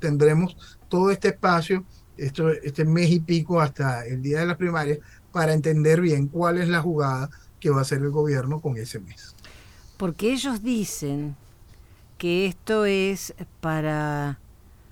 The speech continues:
Speaker 2: incrementar el número de centros de votación,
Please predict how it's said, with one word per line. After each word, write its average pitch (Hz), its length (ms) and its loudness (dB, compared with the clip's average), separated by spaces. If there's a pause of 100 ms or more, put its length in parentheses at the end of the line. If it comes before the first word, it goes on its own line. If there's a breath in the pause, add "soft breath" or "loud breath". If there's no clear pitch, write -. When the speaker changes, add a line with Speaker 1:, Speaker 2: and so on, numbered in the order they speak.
(480 soft breath)
Speaker 2:
incrementar 190 800 4
el 208 180 4
número 220 380 4
de 160 120 -2
centros 196 500 -2
de 165 80 0
votación, 208 840 0